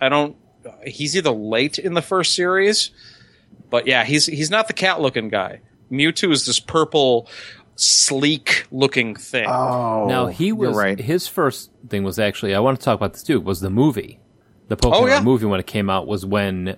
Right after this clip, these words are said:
Speaker 3: uh, you got to see Mewtwo in action 'cause he, you know, was just kind of, like, rumored, "Oh, Mewtwo, there's this, au-, there's this, you know, hundred and fifty-second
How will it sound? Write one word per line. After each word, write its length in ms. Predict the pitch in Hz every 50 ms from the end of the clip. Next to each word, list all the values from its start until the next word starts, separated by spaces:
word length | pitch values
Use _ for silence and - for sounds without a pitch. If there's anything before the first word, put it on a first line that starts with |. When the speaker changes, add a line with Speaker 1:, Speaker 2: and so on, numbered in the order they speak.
| - _
Speaker 3:
uh, 320 | - 101 92 90 87 87 85
you 140 | 90 98 98
got 220 | - 120 107 -
to 60 | - -
see 200 | - - 117 101
Mewtwo 640 | 95 95 110 123 127 - - 120 107 101 98 95
in 80 | 92 101
action 580 | 113 120 113 - - - - 82 85 85 82
'cause 220 | 78 - 104 92 -
he, 100 | - 110
you 120 | 98 95 92
know, 80 | 95
was 140 | 92 92 87
just 180 | - - 98 -
kind 140 | - 101 95
of, 80 | 85
like, 320 | 87 90 85 85 - - - - - - - - - - - - - -
rumored, 600 | - 101 107 117 127 131 123 110 98 90 87 85
"Oh, 200 | 78 95 98 95
Mewtwo, 540 | 82 85 92 98 101 - - 85 82 80 78
there's 240 | 82 85 85 82 87
this, 180 | 90 78 - -
au-, 200 | - 78 76 -
there's 220 | - 90 87 85
this, 280 | 85 85 - - - - - - -
you 100 | 107 101
know, 80 | 87 -
hundred 300 | - 110 107 95 101 90
and 140 | 92 90 -
fifty-second 1080 | - 120 - - - 85 - - - - - - - - - 110 90 80 - - -